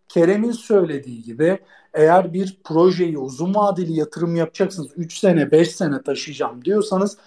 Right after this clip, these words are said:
falanca fenomenin bu konuda yaptığı yoruma istinaden değil,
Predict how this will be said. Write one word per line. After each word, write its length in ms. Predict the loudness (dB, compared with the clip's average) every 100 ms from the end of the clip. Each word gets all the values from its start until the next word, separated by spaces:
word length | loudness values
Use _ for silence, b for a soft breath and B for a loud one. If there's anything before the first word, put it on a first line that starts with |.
| b b
falanca 580 | 2 6 6 4 0 -4
fenomenin 800 | -4 -6 -4 -4 -4 -4 -6
bu 100 | -6
konuda 340 | -4 -2 2 4
yaptığı 420 | 6 4 0 -8
yoruma 400 | -4 -4 -2 -4
istinaden 760 | -6 -10 -16 -12 -10 -12 -12 0
değil, 280 | 2 2